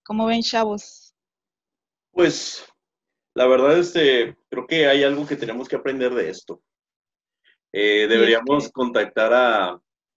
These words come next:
Speaker 2: a Jaime Maussan para poder crear un
Speaker 1: Yo creo que
Speaker 2: protocolo.
Speaker 1: sí.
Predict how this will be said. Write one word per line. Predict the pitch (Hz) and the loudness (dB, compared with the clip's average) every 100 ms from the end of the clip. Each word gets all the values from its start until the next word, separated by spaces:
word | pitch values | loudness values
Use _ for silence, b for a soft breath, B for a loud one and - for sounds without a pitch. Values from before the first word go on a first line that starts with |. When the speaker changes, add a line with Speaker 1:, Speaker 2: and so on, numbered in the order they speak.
| - | -10
Speaker 2:
a | 98 101 | -6 -6
Jaime | 110 110 123 | -6 -6 -6
Maussan | 127 95 98 107 151 151 _ _ _ _ - | -6 -8 -10 -12 -14 -18 _ _ _ _ -10
para | 104 101 | -4 -4
poder | - 95 98 | -4 -6 -4
crear | 117 110 | -4 -4
un | 110 | -4
Speaker 1:
Yo | 214 208 | -4 -2
creo | 220 226 | 0 -2
que | 226 240 | -2 -4
Speaker 2:
protocolo. | - 220 | -4 -8
Speaker 1:
sí. | 247 | -8